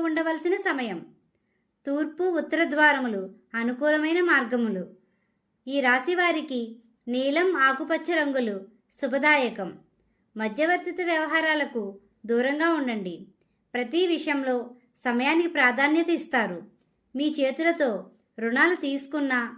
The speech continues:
ఇచ్చినా సమయానుకూలంగా ఉండండి.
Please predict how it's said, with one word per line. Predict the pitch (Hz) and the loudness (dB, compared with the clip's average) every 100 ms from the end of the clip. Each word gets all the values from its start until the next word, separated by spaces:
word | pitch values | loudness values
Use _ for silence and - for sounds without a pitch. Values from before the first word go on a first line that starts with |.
| - _ 226 | -18 _ -10
ఇచ్చినా | 226 - 294 269 240 233 - _ | -10 -4 0 2 0 -4 -18 _
సమయానుకూలంగా | - 240 262 294 311 302 302 302 339 | -4 0 2 0 2 0 2 2 4
ఉండండి. | 311 247 208 175 | 2 0 -2 -6